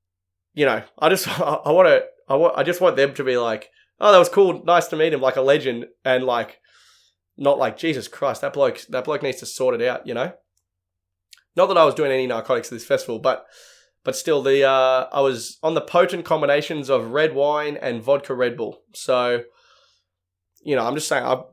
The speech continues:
I've probably had more eloquent moments in my life. Uh, but I met a few legends, and, uh, so that was cool.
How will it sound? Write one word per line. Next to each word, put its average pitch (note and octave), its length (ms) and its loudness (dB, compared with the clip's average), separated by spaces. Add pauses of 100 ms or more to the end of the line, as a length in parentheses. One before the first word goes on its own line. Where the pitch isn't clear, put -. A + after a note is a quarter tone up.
(140)
I've C3+ 340 2
probably E3+ 300 2
had C#3+ 200 2
more C#3+ 200 2
eloquent C#3 400 0
moments B2+ 440 -2
in D3+ 120 -6
my A#2+ 140 -2
life. A#2 440 -4 (560)
Uh, C3 160 0
but C#3 120 2
I D3 40 4
met E3+ 120 2
a D#3+ 60 -2
few D#3 160 -4
legends, D3+ 520 0 (580)
and, C#3 260 4
uh, C3 200 6
so C#3+ 120 -2
that D#3+ 80 4
was C#3+ 100 0
cool. E3+ 420 0